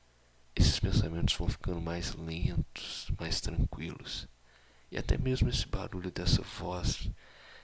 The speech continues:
que às vezes fica incomodando a gente, essa voz de vários pensamentos ao mesmo tempo, vai ficando bem ameno,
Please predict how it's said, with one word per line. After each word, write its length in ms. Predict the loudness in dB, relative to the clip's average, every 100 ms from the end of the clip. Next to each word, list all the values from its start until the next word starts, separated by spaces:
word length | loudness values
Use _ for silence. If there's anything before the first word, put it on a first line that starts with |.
| -14
que 100 | -10
às 80 | -8
vezes 300 | -2 2 2
fica 280 | 2 6 12
incomodando 880 | 12 12 4 0 -2 -6 -4 -2 -4
a 40 |
gente, 640 | -6 -6 -4 -4 -4 -6 -4
essa 200 | -4 -4
voz 280 | -2 -2
de 80 | -4
vários 500 | -4 -2 -2 -2 -4
pensamentos 540 | -2 -4 -4 -4 -4 -4
ao 60 |
mesmo 280 | -4 -2 -2 -2
tempo, 400 | -6 4 8 8 4 -20 -20 _ -20 _ -20 _ -20 -20 -20 -20 -20 -20 -20 -20 -6
vai 160 | -4 -4
ficando 420 | -6 -4 -2 -2
bem 500 | -2 -4 -2 -2 -4
ameno, 540 | -4 -4 -4 -4 -2